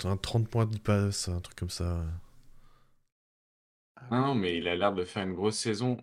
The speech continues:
Speaker 3: au usage, à l'efficacité et à la passe. Donc,
Speaker 1: Ouais.
Speaker 3: euh, c'est con qu'il joue à Charlotte parce que du coup, je vais pas regarder. Mais en tout cas,
Speaker 2: Ouais.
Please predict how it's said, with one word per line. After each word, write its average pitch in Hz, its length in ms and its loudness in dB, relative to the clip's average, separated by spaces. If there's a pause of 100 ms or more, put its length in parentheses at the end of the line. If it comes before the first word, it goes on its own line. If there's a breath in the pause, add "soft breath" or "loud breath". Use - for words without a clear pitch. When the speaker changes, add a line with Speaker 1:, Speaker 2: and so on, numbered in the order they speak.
Speaker 3:
au 95 580 2
usage, 107 800 0 (120)
à 101 100 4
l'efficacité 107 1000 -2 (100)
et 98 160 2
à 98 40 4
la 87 120 0
passe. - 380 -6
Donc, 87 260 -12
Speaker 1:
Ouais. 87 100 0
Speaker 3:
euh, - 40 -2 (720 loud breath)
c'est - 200 -2
con 120 180 0
qu'il 120 160 -6
joue 107 220 2
à 101 80 2
Charlotte 110 360 2
parce 101 140 -10
que 107 80 -6
du 95 140 -6
coup, 127 100 -6
je 104 100 -8
vais - 80 -4
pas 101 100 -6
regarder. 95 520 -2
Mais 110 220 0
en 104 100 -4
tout - 180 -20
cas, 101 180 -8
Speaker 2:
Ouais. 139 120 -6